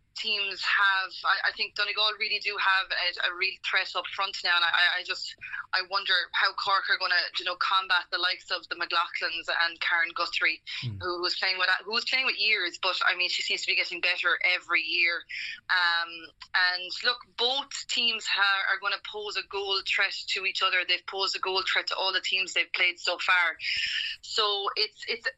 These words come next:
Speaker 1: it's a very tough one to call, I think, from a neutral perspective. Um,
Speaker 2: Hmm.
Speaker 1: and look, it's been a very much a league based on attacks more so than defences. So that is gonna be s-, interesting to see how it, it does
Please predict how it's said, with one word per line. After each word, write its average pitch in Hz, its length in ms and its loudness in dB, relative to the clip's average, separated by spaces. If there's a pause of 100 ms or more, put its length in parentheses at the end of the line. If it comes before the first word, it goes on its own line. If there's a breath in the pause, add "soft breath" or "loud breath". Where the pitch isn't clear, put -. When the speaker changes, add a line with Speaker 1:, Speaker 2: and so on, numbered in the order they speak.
(140)
Speaker 1:
it's 220 180 -4
a 214 120 -4
very 247 320 2 (100)
tough 226 260 -4
one 202 200 -4
to - 120 -8
call, 208 400 0
I 185 160 0
think, 170 200 -4
from 180 200 0
a 175 40 0
neutral 185 480 0
perspective. 180 680 -2 (680 loud breath)
Um, 160 360 4 (100)
Speaker 2:
Hmm. 196 80 -10 (560)
Speaker 1:
and 175 180 -8 (140)
look, 202 220 2
it's - 180 -4
been 190 160 0
a 180 80 2
very 196 220 4
much 190 180 0
a 185 40 2
league 190 440 0
based 190 400 -2 (140)
on 175 80 4
attacks - 600 0
more 180 200 2
so 180 200 0
than 170 140 2
defences. 165 720 -2 (380 loud breath)
So 175 240 4
that 180 200 2
is - 120 -2
gonna 185 160 2
be 190 80 0
s-, - 200 -4
interesting 196 520 0
to 170 80 -4
see 185 260 0
how 175 180 4
it, 170 220 2
it 165 60 -4
does 180 160 2